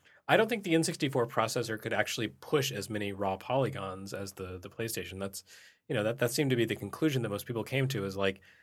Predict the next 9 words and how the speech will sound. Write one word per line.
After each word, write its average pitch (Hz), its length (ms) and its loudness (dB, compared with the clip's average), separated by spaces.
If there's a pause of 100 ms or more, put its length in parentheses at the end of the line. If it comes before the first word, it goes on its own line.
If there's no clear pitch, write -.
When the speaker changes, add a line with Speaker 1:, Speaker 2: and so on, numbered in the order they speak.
(120)
Speaker 2:
yeah, 131 160 10
they 131 140 6
couldn't 147 320 2
win 170 120 8
in 123 80 4
the 107 80 0
numbers 120 320 2
game, 95 400 -2 (240)
but, 104 440 4